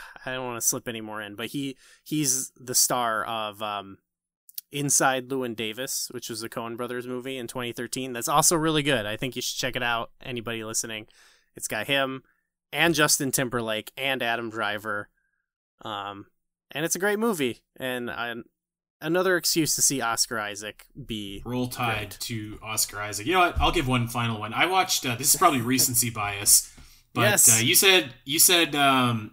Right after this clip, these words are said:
Speaker 2: Adam Driver. I watched, uh, Black Klansman the other day, and it was really good. I liked it.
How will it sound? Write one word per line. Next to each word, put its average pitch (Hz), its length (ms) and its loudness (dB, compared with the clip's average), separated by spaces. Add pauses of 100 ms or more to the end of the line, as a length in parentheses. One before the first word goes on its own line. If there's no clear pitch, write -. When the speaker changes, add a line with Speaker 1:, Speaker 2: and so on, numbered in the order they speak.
Speaker 2:
Adam 135 240 6
Driver. 123 460 0 (420)
I 151 140 6
watched, 220 500 2
uh, 123 240 4
Black 120 400 0
Klansman 127 760 -4
the 135 100 2
other 147 180 0
day, 170 280 -2
and 131 100 2
it 180 80 10
was 165 160 4
really 123 340 4
good. 101 240 -4
I 113 120 0
liked 107 260 -4
it. 98 160 -12